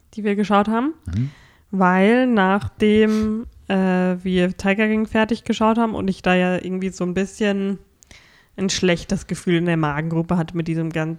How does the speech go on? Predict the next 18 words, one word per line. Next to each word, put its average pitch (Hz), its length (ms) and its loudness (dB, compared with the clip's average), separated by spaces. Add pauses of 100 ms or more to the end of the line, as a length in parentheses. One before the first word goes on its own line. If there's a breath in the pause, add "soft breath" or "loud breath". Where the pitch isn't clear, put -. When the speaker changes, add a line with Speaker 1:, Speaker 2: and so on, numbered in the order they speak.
(160)
Speaker 1:
dieser 165 200 -6
ganzen 165 360 -4
Serie, 165 760 0
weil 156 140 -4
mir 160 120 -4
das 165 180 -8
nicht 170 160 -4
so 165 340 -2 (460 loud breath)
gefallen 180 380 2
hat, 165 220 -2
wie 170 360 0 (1120)
wenig 185 460 2
so - 120 -4
ein 175 100 0
bisschen 180 300 -2
drauf 165 180 -2
eingegangen 175 440 0
wurde, 170 240 0